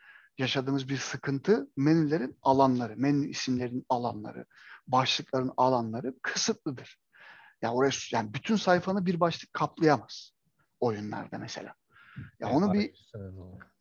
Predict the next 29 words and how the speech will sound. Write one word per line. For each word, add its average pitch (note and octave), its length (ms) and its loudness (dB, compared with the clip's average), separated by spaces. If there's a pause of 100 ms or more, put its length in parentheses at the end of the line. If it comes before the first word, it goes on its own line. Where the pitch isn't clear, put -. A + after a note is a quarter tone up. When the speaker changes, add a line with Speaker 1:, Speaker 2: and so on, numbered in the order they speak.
Speaker 1:
tabii F3 200 4
arayüzde F3+ 560 4
bir A#3+ 200 -4
alanı F3 380 10
vardır. A#2+ 460 -2 (600)
Esneyebileceği F#3 840 2
pay F3 340 4
vardır. C3 380 2
Bazen C#3 360 4
hiç G3+ 220 2
olmayabiliyor. A#2 720 -8 (640)
Ya C#3 80 -2
adamlar C#3 480 4
dokuz D3+ 280 0
karakterlik C#3 600 -2
bir D3 140 -2
başlık D3+ 360 2
alanı C#3+ 280 2
koyuyor - 380 -4 (200)
ve F#3+ 60 4
o, A#3 160 10
o E3 80 8
kadar. - 320 -2
Kısalık G#3+ 380 2
bizim A3+ 200 0
için A#3 180 -4
öyle A3+ 240 4
bir C4+ 120 -4 (380)
etken D#3+ 520 4